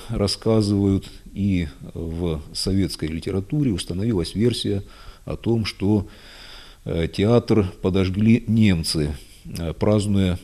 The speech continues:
новый сорок второй год. Э, тем не менее, в начале сорок второго года, э, была, э, восстановлена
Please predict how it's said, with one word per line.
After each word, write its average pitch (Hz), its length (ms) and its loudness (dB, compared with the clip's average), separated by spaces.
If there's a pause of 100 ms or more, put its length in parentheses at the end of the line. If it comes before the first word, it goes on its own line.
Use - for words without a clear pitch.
(120)
новый 101 500 2 (120)
сорок 98 400 0
второй 92 460 0 (100)
год. 87 500 -4 (760)
Э, 87 540 -4
тем 123 140 -2
не 143 80 0
менее, 131 320 4
в 104 60 0
начале 101 600 2 (500)
сорок 98 300 0
второго 131 380 4
года, 120 440 4 (600)
э, 92 380 -4 (580)
была, 117 540 4 (140)
э, 95 340 -2
восстановлена 92 1000 2